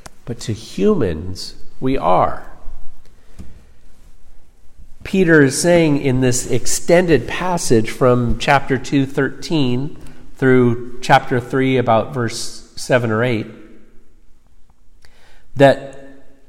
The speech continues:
the fundament-, fundamental stance of all human beings, that all human beings should have with other human beings,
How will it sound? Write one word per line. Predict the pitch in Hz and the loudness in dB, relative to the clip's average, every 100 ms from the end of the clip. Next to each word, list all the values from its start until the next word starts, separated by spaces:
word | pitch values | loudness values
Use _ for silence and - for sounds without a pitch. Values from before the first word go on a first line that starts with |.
| - - - | -20 -20 -2
the | 131 | 0
fundament-, | 131 - 202 214 214 175 175 175 - | 0 4 6 8 6 6 2 0 -4
fundamental | - 208 208 185 180 147 | 0 2 2 0 -2 -4
stance | 135 - 160 147 123 | -4 -2 -2 0 -2
of | 113 | -2
all | 151 165 190 190 | 4 6 8 6
human | 190 175 170 151 | 2 -2 0 0
beings, | 135 107 85 92 139 - - - - - - - - - - - - _ - _ _ _ 107 | 0 -2 -2 -6 -10 -14 -16 -18 -20 -20 -20 -20 -20 -20 -20 -20 -20 _ -20 _ _ _ 6
that | 160 196 | 8 10
all | 143 127 | 8 6
human | 131 143 123 117 | 6 4 4 2
beings | 117 113 110 | 0 0 -2
should | - 120 | -2 0
have | 120 165 147 127 | 2 4 4 4
with | 120 | 2
other | 151 160 160 | 2 2 0
human | - 123 101 95 | 0 -2 -2 -4
beings, | 92 87 87 92 - - - | -4 -4 -6 -8 -12 -16 -18